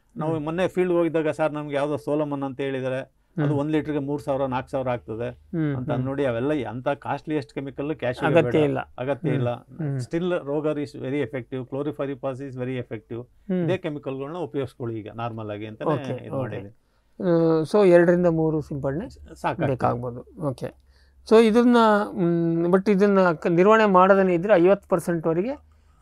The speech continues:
Speaker 2: ಡ್ಯಾಮೇಜ್ ಆಗುತ್ತೆ.
Speaker 1: ಡ್ಯಾಮೇಜ್.
Speaker 2: ಇದು ಸರ್, ವಾತಾವರಣದ ಏನಾದ್ರು ವ್ಯತ್ಯಾಸ ಆಗುತ್ತೆ? ಈಗ ಈ ವರ್ಷ ಮಳೆ ಹೆಚ್ಚು ಬಂತು, ಹೆಚ್ಚಾಯ್ತು, ಅಥವಾ ಆ ಥರದ್ದು ಏನಾದ್ರು ಇದೆಯಾ?
Speaker 1: ಸರ್, ಕ್ಲೈಮ್ಯಾಟಿಕ್ ಡಿಫರೆನ್ಸ್ ಅಲ್ಲಿ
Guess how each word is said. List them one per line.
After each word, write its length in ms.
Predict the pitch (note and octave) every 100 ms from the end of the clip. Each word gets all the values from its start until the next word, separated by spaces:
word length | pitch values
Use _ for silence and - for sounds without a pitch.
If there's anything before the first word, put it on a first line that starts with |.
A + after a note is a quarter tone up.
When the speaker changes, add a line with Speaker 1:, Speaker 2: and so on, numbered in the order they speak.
| -
Speaker 2:
ಡ್ಯಾಮೇಜ್ 280 | D3+ D3 D3
ಆಗುತ್ತೆ. 220 | C#3+ C3+
Speaker 1:
ಡ್ಯಾಮೇಜ್. 520 | B2+ C#3 B2+ - - B3+
Speaker 2:
ಇದು 80 |
ಸರ್, 220 | A#3 A#3 F#3+
ವಾತಾವರಣದ 640 | E3 F#3 B3 B3 A#3+ G#3+
ಏನಾದ್ರು 260 | G#3 G3+ F#3+
ವ್ಯತ್ಯಾಸ 320 | D#3+ E3 D#3
ಆಗುತ್ತೆ? 360 | C#3 C3 D3
ಈಗ 100 | D3
ಈ 120 | D3+ D#3+
ವರ್ಷ 220 | E3+ F3+
ಮಳೆ 380 | D#3+ D#3 E3 E3
ಹೆಚ್ಚು 220 | D#3 D#3+
ಬಂತು, 340 | D#3+ D3+ E3
ಹೆಚ್ಚಾಯ್ತು, 500 | D3 C#3+ C#3+ C3+ D3+
ಅಥವಾ 200 | C#3+ D#3
ಆ 80 | D3+
ಥರದ್ದು 280 | D3 E3 D#3+
ಏನಾದ್ರು 240 | D3+ D3
ಇದೆಯಾ? 180 | C#3+ F#3
Speaker 1:
ಸರ್, 80 | -
ಕ್ಲೈಮ್ಯಾಟಿಕ್ 560 | D#3 F3+ G#3+ G3 F#3+
ಡಿಫರೆನ್ಸ್ 340 | F3 F3+ F#3 G3
ಅಲ್ಲಿ 360 | F3+ F3 F#3